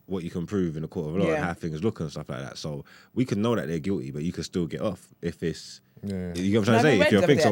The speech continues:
Speaker 1: what he's
Speaker 2: actually.
Speaker 1: saying, what they're saying is, it doesn't matter what's the facts.
Speaker 3: Yeah.
Speaker 1: We don't care about facts and reality. He's
Speaker 2: Yeah.
Speaker 1: not doing that. We're trying to beat this case here.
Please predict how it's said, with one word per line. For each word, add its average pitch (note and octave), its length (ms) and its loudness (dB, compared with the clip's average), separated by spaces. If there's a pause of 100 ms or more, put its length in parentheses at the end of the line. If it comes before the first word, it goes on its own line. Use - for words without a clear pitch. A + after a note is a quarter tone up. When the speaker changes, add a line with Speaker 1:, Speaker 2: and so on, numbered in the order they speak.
Speaker 1:
what C#3 80 8
he's C3+ 80 4
Speaker 2:
actually. - 20 -4 (160)
Speaker 1:
saying, G#2 80 0
what C3+ 120 4
they're C3 80 4
saying A#2+ 200 4
is, F#2+ 180 -2 (380)
it B2 140 -2
doesn't D3+ 200 4
matter A2 360 0
what's G#2 240 -4
the - 120 -20
facts. - 540 -10
Speaker 3:
Yeah. A#2+ 240 4
Speaker 1:
We C3+ 60 6
don't D3 220 6
care A#2+ 160 0
about F#2+ 260 -2
facts - 260 -8
and G2 100 -4
reality. F#2 280 -4
He's D#2+ 80 -4
Speaker 2:
Yeah. E3 80 0
Speaker 1:
not D#3+ 80 -2
doing A2+ 180 2
that. E2 80 -4
We're G2 60 -2
trying A2+ 160 -2
to G#2 60 -2
beat F#2+ 220 -2
this F2+ 100 -10
case F3 260 0
here. - 140 -6